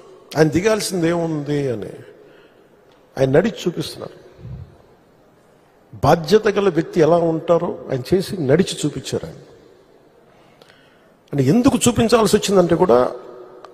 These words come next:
అధికార యంత్రాంగంలో మందకొడితనం వచ్చేసింది. అంటే పనులు చేయకపోతే, ప్రాక్టీస్ చేయకపోతే ఏమైపోతుంది? మందకొడితనం వచ్చేసింది. ఒకసారి అంకుశం పెట్టి గుచ్చాలి.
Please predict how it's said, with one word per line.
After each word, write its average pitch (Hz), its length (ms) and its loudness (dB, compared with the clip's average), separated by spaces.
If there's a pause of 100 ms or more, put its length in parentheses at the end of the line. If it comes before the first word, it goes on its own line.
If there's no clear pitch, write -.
(400)
అధికార 240 440 2
యంత్రాంగంలో 220 800 -2
మందకొడితనం 208 720 -2
వచ్చేసింది. 156 480 -8 (1160)
అంటే 143 100 -6
పనులు 240 460 2
చేయకపోతే, 226 420 0
ప్రాక్టీస్ 202 480 -2
చేయకపోతే 202 460 0
ఏమైపోతుంది? 110 480 -2
మందకొడితనం 202 580 2
వచ్చేసింది. - 500 -6 (1160)
ఒకసారి 175 360 4
అంకుశం 226 440 2
పెట్టి 196 200 2
గుచ్చాలి. 156 360 -2